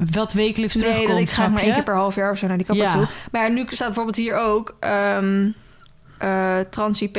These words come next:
Speaker 2: dus dat is mijn web-, mijn
Speaker 1: Ja,
Speaker 2: website.
Speaker 1: C vijfentwintig bij mij. <laughs>
Speaker 2: Oh, bij mij
Speaker 1: Dat weet
Speaker 2: vijfendertig euro.
Speaker 1: <laughs> Dat weet ik toevallig uit mijn hoofd.
Speaker 2: Eh, nou, ik heb Alieke natuurlijk betaald.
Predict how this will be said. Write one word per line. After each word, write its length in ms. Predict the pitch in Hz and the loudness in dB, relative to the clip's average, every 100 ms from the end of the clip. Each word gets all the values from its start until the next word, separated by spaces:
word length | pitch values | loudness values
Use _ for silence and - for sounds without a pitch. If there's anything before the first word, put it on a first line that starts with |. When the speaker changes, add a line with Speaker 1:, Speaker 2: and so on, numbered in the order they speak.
| 185 | -2
Speaker 2:
dus 100 | 180 | -2
dat 120 | 190 196 | -4 -2
is 80 | |
mijn 160 | 202 190 | 0 0
web-, 180 | 190 190 | -2 -4
mijn 340 | - 190 190 190 | -6 -2 0 0
Speaker 1:
Ja, 220 | 220 196 | 0 0
Speaker 2:
website. 400 | 165 - 185 185 | 0 0 0 0
Speaker 1:
C 60 | 214 | 0
vijfentwintig 640 | - 214 202 - 185 170 | 0 -2 -2 -2 -2 2
bij 120 | 175 175 | 2 2
mij. 300 | 170 175 156 | 2 2 0
<laughs> 40 | - - - - - - 988 932 - 392 | -2 -4 -6 -8 -8 -4 -2 -2 -2 -2
Speaker 2:
Oh, 40 | |
bij 100 | 170 | 0
mij 40 | 175 | 2
Speaker 1:
Dat 80 | |
weet 120 | 208 202 | 0 2
Speaker 2:
vijfendertig 480 | 202 190 175 - | 2 2 0 -2
euro. 240 | 196 202 220 233 - 269 349 | -2 0 2 2 0 0 0
Speaker 1:
<laughs> 420 | 381 392 311 233 | 2 2 0 0
Dat 100 | 226 | -2
weet 160 | 233 247 | -2 -2
ik 100 | 311 | -2
toevallig 440 | - 208 233 240 | 0 2 2 0
uit 160 | 247 226 | 0 0
mijn 120 | 269 | 2
hoofd. 640 | 247 269 220 - - - - | 2 2 2 -2 -6 -8 -6
Speaker 2:
Eh, 100 | - | -2
nou, 220 | 254 247 | 0 0
ik 80 | 220 | -2
heb 120 | 233 | -2
Alieke 280 | 247 269 320 | -2 -2 -2
natuurlijk 320 | 277 269 254 | -2 -2 -2
betaald. 760 | 233 254 240 254 311 - - | -2 0 0 2 0 -2 -6